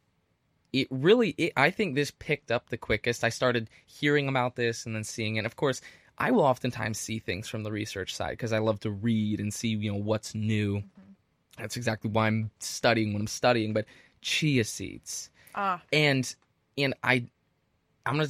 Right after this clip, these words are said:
Speaker 1: start this off by saying I don't have a problem with chia seeds. You know, chia seeds have tons of beneficial things in them.
Speaker 2: Mm-hmm.
Speaker 1: Um, but I feel like,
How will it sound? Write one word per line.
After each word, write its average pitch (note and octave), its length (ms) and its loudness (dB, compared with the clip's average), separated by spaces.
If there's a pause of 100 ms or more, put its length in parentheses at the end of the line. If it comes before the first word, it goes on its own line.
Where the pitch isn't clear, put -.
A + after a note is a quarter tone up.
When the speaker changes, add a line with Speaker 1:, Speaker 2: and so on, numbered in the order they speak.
(100)
Speaker 1:
start - 300 -2
this A#3+ 120 -8
off G3 80 -6
by D3+ 100 -2
saying C#3+ 320 0
I D3+ 80 0
don't - 120 2
have D#3+ 160 -2
a A#2+ 40 0
problem - 680 -2
with - 160 -8
chia - 280 -10
seeds. - 400 -12
You C3+ 60 -2
know, A#2+ 80 2
chia A#3+ 280 -2
seeds F#3 280 -6
have C3+ 320 0 (460)
tons G3+ 200 4
of D#3 140 0
beneficial C3 520 0
things A#2 380 -2 (140)
in C#3+ 300 2
them. - 320 -4 (260)
Speaker 2:
Mm-hmm. G3+ 460 -12
Speaker 1:
Um, B2 260 2 (100)
but D3+ 280 -2
I F3 120 -2
feel A#3 420 0
like, E3+ 480 -4